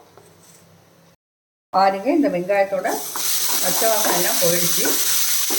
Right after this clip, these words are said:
இதை வந்து நாம அரைச்சி வச்சுக்கக்கூடிய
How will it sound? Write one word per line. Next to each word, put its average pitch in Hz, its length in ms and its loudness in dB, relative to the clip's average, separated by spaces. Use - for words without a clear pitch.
இதை 269 180 2
வந்து 190 260 0
நாம - 260 -2
அரைச்சி - 260 -2
வச்சுக்கக்கூடிய 175 640 -4